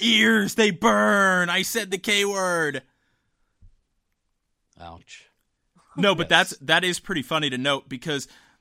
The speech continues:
Speaker 1: um, you know, I know it's going way back in time, five years ago, uh, to when Kanye stole the mic from Taylor up on stage.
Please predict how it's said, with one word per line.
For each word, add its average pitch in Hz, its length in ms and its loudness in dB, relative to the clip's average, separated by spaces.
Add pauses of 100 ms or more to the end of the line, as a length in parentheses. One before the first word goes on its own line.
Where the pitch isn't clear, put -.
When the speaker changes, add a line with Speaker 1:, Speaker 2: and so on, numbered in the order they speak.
(200)
Speaker 1:
um, 135 360 0 (120)
you 175 180 -6
know, 143 140 0
I 139 80 -2
know 165 200 -2
it's 143 100 -6
going 135 300 -4
way 147 360 -2
back 131 340 -2
in 123 120 -8
time, 117 360 -8
five 131 340 -4
years 127 280 -8
ago, 107 420 -14 (420)
uh, 131 220 0
to 151 200 -6
when 139 300 -2
Kanye 139 400 -2
stole 139 240 -6
the 120 100 -8
mic 135 360 -2
from 120 540 -6 (360)
Taylor 139 400 -6
up 131 160 -4
on 120 180 -6
stage. 113 560 -6